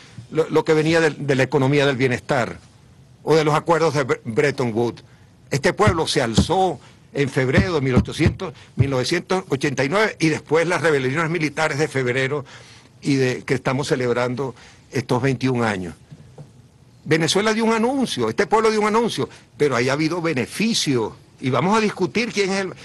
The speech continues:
quién es el que más se beneficia. Y hay muchas políticas que son neoliberales, estos que se creen grandes estudiosos de la política del desarrollo, que parece que son unos magíster, dice, y no se ocupan de lo social. Vean otros países de América Latina las condiciones sociales que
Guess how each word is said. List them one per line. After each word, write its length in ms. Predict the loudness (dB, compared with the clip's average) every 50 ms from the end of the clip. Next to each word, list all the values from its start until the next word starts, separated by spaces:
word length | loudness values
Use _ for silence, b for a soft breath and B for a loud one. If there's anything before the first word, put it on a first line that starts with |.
| B B B
quién 140 | -2 0 0
es 60 | 0
el 80 | 0
que 100 | 0 0
más 140 | 0 0 0
se 80 | 2 2
beneficia. 500 | 0 0 0 -2 -4 -4 -4 -6 -8 -14 -18 B B B B B B B B B 0
Y 80 | 2 2
hay 140 | 2 2
muchas 360 | 2 2 2 2 2 2 0 0
políticas 580 | 2 2 2 2 4 2 2 2 2 0 2 2
que 100 | 2 0
son 240 | 2 2 2 2
neoliberales, 720 | 2 2 2 2 2 2 2 2 4 2 2 2 0 0 -2
estos 220 | -2 -2 -2 -2
que 80 | -2 -2
se 160 | -4 -4 -4
creen 200 | -4 -4 -4 -2
grandes 360 | -2 0 0 0 0 0 0
estudiosos 800 | 0 -2 -4 -6 -6 -4 -2 0 2 2 2 0 -2 -4 -6 -8 -10 B B B
de 220 | B B 0 0
la 100 | 0 0
política 400 | 0 0 0 0 0 0 2 2
del 140 | 2 2 2
desarrollo, 720 | 0 0 2 0 0 2 2 2 0 0 -2 -6 -8 -8 -10 B B B B B B B B B B B B B B -20 -20 -20 -12 -8
que 120 | -8 -4
parece 300 | -2 0 0 0 0 0
que 80 | -2 -2
son 160 | -2 -2 -2
unos 220 | 0 0 0 0
magíster, 520 | 0 -2 -2 -2 -4 -6 -6 -6 -6 -4 -2
dice, 440 | -2 -2 -2 -4 -6 -8 -10 -12 -14 B B B B B B B B -20 -6 -2
y 100 | 0 2
no 100 | 2 2
se 100 | 2 2
ocupan 400 | 2 4 2 2 2 2 0 2
de 80 | 2 2
lo 80 | 2
social. 560 | 0 0 -2 0 0 0 0 0 -2 -4 -10 -14 -6 -2
Vean 200 | 0 2 2 2
otros 220 | 0 0 0 0
países 320 | 2 0 0 0 0 -2 -2
de 40 |
América 320 | 0 0 -2 -2 -2 0 0
Latina 300 | 0 0 0 -2 -2 0
las 140 | -2 -2 -2
condiciones 420 | -2 -2 -2 -2 -2 -4 -4 -4
sociales 440 | -6 -6 -4 -4 -4 -4 -4 -6 -8
que 280 | -8 -8 -8 -8 -10